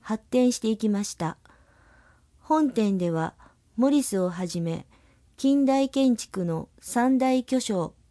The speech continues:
の一人であるアメリカの建築家、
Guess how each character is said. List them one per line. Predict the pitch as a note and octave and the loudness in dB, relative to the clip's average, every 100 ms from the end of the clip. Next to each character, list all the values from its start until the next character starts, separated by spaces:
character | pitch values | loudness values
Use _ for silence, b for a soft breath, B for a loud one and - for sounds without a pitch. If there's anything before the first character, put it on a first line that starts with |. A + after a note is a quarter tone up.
| _ _ A3+ | _ _ -2
の | B3 | -2
一 | - C4 | 0 0
人 | A3+ | 2
で | F#3 F3+ | 0 -2
あ | F3+ | -2
る | E3 E3 b b b b | -4 -6 b b b b
ア | G3+ | 0
メ | A#3+ C4+ | 2 4
リ | C4 | 2
カ | B3+ B3+ | 0 2
の | A#3+ | 2
建 | A3+ A#3 A#3 | 0 0 0
築 | - G#3+ G#3+ | -2 -8 -6
家、 | G#3 G3 | -2 -2